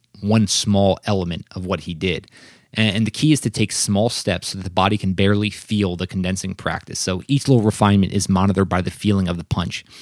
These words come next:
which I gained from months or years of training with large traditional motion, right? Like, you think about the, the motion of the punch. You spend years training the huge one. Slowly but surely, the body and your, begins to just understand the technique, and it becomes more and more potent.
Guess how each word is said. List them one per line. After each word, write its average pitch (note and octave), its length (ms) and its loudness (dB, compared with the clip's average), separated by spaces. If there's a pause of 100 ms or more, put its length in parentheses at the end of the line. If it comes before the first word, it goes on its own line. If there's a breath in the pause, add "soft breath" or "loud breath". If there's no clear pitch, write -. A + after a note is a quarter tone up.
(300 loud breath)
which G#2+ 140 -2
I G2+ 80 4
gained G2 300 0
from F#2+ 160 -2
months G#2 260 2
or G2 60 -2
years G2+ 380 4
of F#2 100 -4
training G2+ 400 0
with E2+ 120 -2
large F2+ 420 -2
traditional F#2 460 -2
motion, F2+ 420 -4
right? F2+ 140 -2
Like, F2 100 -8
you G2 140 -6
think F2 60 -4
about E2 120 -4
the, F2 100 -10 (280)
the F#2+ 120 -6
motion F#2+ 320 -2
of F2+ 60 -6
the E2+ 80 -8
punch. - 320 -6 (320 loud breath)
You - 60 -10
spend G2+ 200 -2
years G2 320 2
training G2+ 240 0
the E2 80 -4
huge A2+ 300 0
one. F2 240 -6 (420 loud breath)
Slowly B2+ 300 2
but G2+ 120 -2
surely, G2 680 -2
the F2+ 160 -8
body F#2 600 0
and F2 140 -8
your, F2 120 -6 (400)
begins G2 460 0
to F#2 420 -2 (360 loud breath)
just - 140 -4 (100)
understand B2 480 2
the G2+ 60 2
technique, G2 480 -2
and F2 80 -6
it F2+ 60 -6
becomes F#2 260 -4
more G2+ 240 2
and G2+ 100 2
more F#2+ 240 -2 (100)
potent. - 460 0